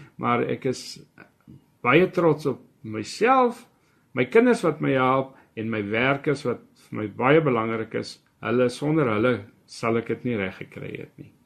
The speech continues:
As iemand my wil kontak of iets wil vra oor die merino skaap,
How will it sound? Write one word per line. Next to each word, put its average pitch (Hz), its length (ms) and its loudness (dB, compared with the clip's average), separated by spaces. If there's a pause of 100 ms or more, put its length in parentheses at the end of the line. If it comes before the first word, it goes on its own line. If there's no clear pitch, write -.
(120)
As 160 220 2
iemand 240 380 0
my 139 500 2
wil 127 140 -2
kontak 175 720 -2
of - 280 -8
iets 160 180 -8
wil 147 120 -2
vra 160 520 4
oor 131 160 0
die 113 80 -4
merino 123 460 -2
skaap, 131 480 -4